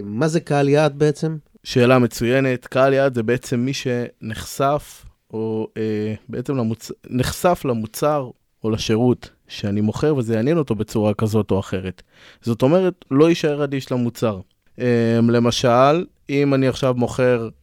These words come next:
Speaker 2: שוקולד, אה, ב-, ב-, בגרסה מסוימת, אני אצא, אה, קהל היעד שאליו אני מכוון, זה אנשים שאוהבים שוקולד. וכמובן שבשלב הבא,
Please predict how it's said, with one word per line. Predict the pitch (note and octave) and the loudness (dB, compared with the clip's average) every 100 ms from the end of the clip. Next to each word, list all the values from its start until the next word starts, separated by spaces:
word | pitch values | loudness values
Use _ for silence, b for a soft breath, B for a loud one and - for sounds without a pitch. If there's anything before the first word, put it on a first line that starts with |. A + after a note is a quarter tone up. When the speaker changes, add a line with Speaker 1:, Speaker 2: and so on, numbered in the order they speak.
| _ | _
Speaker 2:
שוקולד, | - - C3+ - A#2+ A#2 A2 A2 - _ _ _ _ A#2 | -10 -2 0 2 2 2 0 -8 -16 _ _ _ _ -2
אה, | A#2 A2+ A2 | 0 0 -2
ב-, | G#2+ A2+ A2+ A2+ A2+ - A#2+ | -2 -2 -2 -4 -4 -8 -6
ב-, | A2+ A2+ | -4 -2
בגרסה | A#2+ A#2+ C3 - C#3+ | -4 -2 -4 2 2
מסוימת, | C3 B2 - A2+ A2 B2+ D#3+ - - _ _ _ | 2 0 -2 -4 -2 -4 -6 -8 -20 _ _ _
אני | - A#2 A#2 A#2 - | -8 -4 -4 -4 -8
אצא, | A#2+ - D#3 D#3 - | -8 -2 0 0 -4
אה, | A#2+ A2+ A2+ | -6 -4 -2
קהל | C3+ C#3+ E3 | 2 4 4
היעד | E3+ F3+ E3+ | 4 2 0
שאליו | D3+ D#3+ E3 | -2 0 0
אני | E3+ | -2
מכוון, | E3 E3 G3 | -2 0 2
זה | C#3 | 2
אנשים | A#2+ A2+ C#3+ C3 | -2 0 -2 2
שאוהבים | C3+ A#2+ A2+ B2 D3+ D#3+ - | 4 4 4 2 0 -2 -6
שוקולד. | - - C#3 B2 A#2 G#2 - - b - | -10 2 2 2 0 0 -4 -12 b -10
וכמובן | A#2+ B2 B2 D#3 | -2 0 2 2
שבשלב | E3 C3 B2 - C#3+ C#3 | 2 -2 -2 2 4 4
הבא, | B2+ D3 C#3+ | 4 4 4